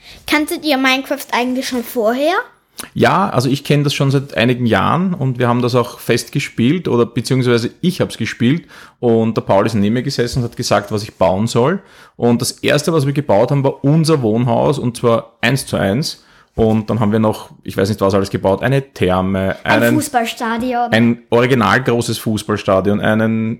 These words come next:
Speaker 2: Millennium Falcon, der eher ein bisschen peinlich ausschaut.
Speaker 3: Aber und, und ein Flugzeug und ein Kylo Ren. Und, und in jedem einzelnen Haus ein Gefängnis. Das
Speaker 2: Ja,
Speaker 3: fand ich
Speaker 2: in jedem
Speaker 3: richtig
Speaker 2: Haus
Speaker 3: toll.
Speaker 2: sind, äh, Dorfbewohner <laughs> gefangen. Und irgendwann hast du dann übernommen und hast weitergespielt.
Speaker 3: Ja,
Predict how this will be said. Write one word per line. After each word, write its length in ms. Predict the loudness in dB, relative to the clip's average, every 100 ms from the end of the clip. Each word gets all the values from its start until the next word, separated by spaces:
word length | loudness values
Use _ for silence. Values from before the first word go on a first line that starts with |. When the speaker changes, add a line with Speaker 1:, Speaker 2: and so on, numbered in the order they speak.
| -10
Speaker 2:
Millennium 680 | -4 -2 2 2 4 2 -2
Falcon, 640 | 0 0 0 -2 -4 0
der 240 | 0 0
eher 140 | 0 0
ein 60 | -4 -10
bisschen 220 | -8 -4
peinlich 380 | -2 0 0 0
ausschaut. 480 | -2 0 0 0 -20 -20 -2
Speaker 3:
Aber 420 | 0 2 0 -2
und, 160 | -4 -6 _ -4 -2
und 160 | 0
ein 180 | 0 0
Flugzeug 400 | 0 0 0 0
und 140 | 0
ein 120 | 0 -2
Kylo 380 | -2 -2 0
Ren. 320 | 0 -2 -4 -10 _ -20 -6
Und, 120 | -2 -2 -2 -12 -6
und 240 | -4 -2 0
in 120 | 0
jedem 340 | 0 -2 -2 -2
einzelnen 500 | -2 0 0 0 0
Haus 200 | 0 0
ein 160 | -2
Gefängnis. 680 | -4 -2 -2 -4 -10 -16 _ -12
Das 100 | 0
Speaker 2:
Ja, 140 | 4 4
Speaker 3:
fand 120 | 2
ich 60 | 2
Speaker 2:
in 40 |
jedem 220 | 2 4
Speaker 3:
richtig 160 | 4 4
Speaker 2:
Haus 80 | 2
Speaker 3:
toll. 80 | 2
Speaker 2:
sind, 340 | 0 0 0
äh, 160 | -2 0 -4 -8 -12 -12 0
Dorfbewohner 800 | 0 0 -4 -4 -2 0 0 -2
<laughs> 0 |
gefangen. 460 | -4 -4 -4 -6 -10 _ _ _ _ -6
Und 160 | 0
irgendwann 320 | 2 2 2
hast 180 | 0 0
du 60 | 0
dann 160 | 2
übernommen 500 | 2 2 0 0 -2
und 160 | -4 -4
hast 160 | -2 -2
weitergespielt. 580 | -2 -2 -4 -2 0
Speaker 3:
Ja, 280 | 2 0 -2